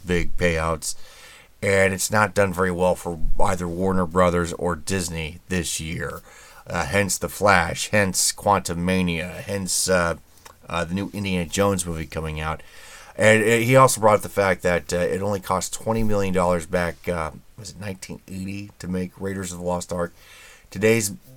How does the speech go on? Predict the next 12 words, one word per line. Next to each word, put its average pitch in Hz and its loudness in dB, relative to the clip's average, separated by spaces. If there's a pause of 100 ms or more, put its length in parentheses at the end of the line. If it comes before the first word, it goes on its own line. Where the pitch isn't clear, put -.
(180)
today's 131 2
money, 139 4 (300)
that'd 98 -2
be 92 -6
sixty 113 -2
million 85 -4
dollars. 80 -8
That 110 -4
would 113 -4
still 120 0
be 101 -4
incredibly, 92 0